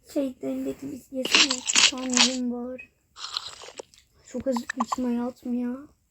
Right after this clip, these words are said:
Speaker 2: Bir tane bundan, ay bir tane şun-, ay. Bir tane bundan yiyeyim ya, çok güzel.
Speaker 1: Hayatım, bari bizi de bırak.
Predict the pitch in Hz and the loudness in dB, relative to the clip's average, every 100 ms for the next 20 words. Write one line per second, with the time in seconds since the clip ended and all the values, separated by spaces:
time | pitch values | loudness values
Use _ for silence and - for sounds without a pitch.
0 | _ _ _ - _ _ _ - 254 262 | _ _ _ -20 _ _ _ -12 -8 -6
1 | 254 247 240 247 - - 220 214 - - | -2 0 0 0 -6 -8 -8 -8 -8 -18
2 | 262 247 - - - - 254 247 - 220 | -14 -12 -12 -14 -18 -12 -10 -10 -4 -6
3 | - _ _ _ - _ _ _ - _ | -6 _ _ _ -20 _ _ _ -20 _
4 | _ _ _ 240 240 233 233 226 226 226 | _ _ _ -16 -6 -2 0 0 0 -2
5 | 220 220 220 220 214 247 - _ _ - | -2 0 0 0 0 -4 -8 _ _ -12
6 | 240 220 - - 277 269 - 269 269 269 | -10 -10 -16 -10 -6 -6 -4 0 2 2
7 | 269 262 285 302 269 269 254 254 247 254 | 0 -4 -6 -8 -8 -6 -2 0 0 -4
8 | - | -8